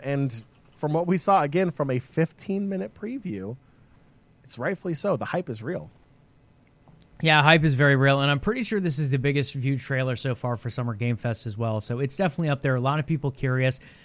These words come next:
Speaker 2: Uh, I mean, Bethesda games are just huge, right? Like Elder Scrolls, Fallout, they constantly pull in big viewers. You can argue Fallout seventy-six hit a bit of a,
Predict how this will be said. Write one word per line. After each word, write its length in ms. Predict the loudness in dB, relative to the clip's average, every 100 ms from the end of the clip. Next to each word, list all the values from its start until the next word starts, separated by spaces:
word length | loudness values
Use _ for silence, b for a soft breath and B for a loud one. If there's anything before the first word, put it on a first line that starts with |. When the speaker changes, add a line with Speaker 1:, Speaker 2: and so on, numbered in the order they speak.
| B
Speaker 2:
Uh, 180 | 0 0
I 60 | 2
mean, 160 | 2 2
Bethesda 380 | 0 0 0
games 200 | 0 0
are 100 | 0
just 140 | -2 -2
huge, 220 | -2 -2
right? 180 | -2 -2
Like 200 | -4 -4
Elder 280 | -2 -2 -2
Scrolls, 440 | -2 0 0 -2
Fallout, 560 | -2 -2 0 0 0 -2 B B
they 100 | -10
constantly 520 | -6 -4 -2 -2 -2
pull 200 | 0 0
in 80 | 2
big 220 | 2 0
viewers. 460 | 0 0 2 0 -4 -16 _ _ _
You 140 | -2 0
can 120 | 2
argue 320 | 2 2 0
Fallout 360 | 2 2 2 2
seventy-six 580 | 0 0 0 -2 -4 -4
hit 160 | 0 2
a 40 |
bit 180 | 2 0
of 120 | 2
a, 220 | 0 0